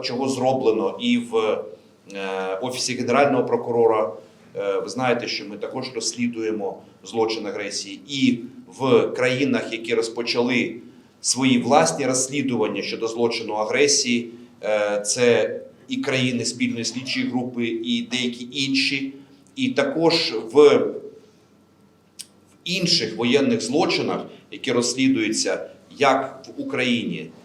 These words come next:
так і на рівні наших країн-партнерів, так і які розслідуються Офісом прокурора Міжнародного кримінального суду, також є елементи злочину агресії. Тобто наше завдання — все це зібрати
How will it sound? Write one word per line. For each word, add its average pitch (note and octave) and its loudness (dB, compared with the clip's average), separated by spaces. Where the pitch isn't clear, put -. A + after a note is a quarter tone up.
так C3 0
і B2+ -6
на A#2+ 4
рівні B2+ 4
наших A#2+ -2
країн-партнерів, A#2+ -2
так D3+ 2
і C3 0
які B2+ -2
розслідуються C3 -2
Офісом B2 -4
прокурора B2 0
Міжнародного A#2+ 0
кримінального C3 0
суду, A2+ -8
також D#3+ -2
є D3 6
елементи C#3+ 0
злочину A2+ -6
агресії. A#2 2
Тобто - -8
наше D3+ 0
завдання — C3+ 0
все C3+ -2
це B2+ 0
зібрати D3+ 2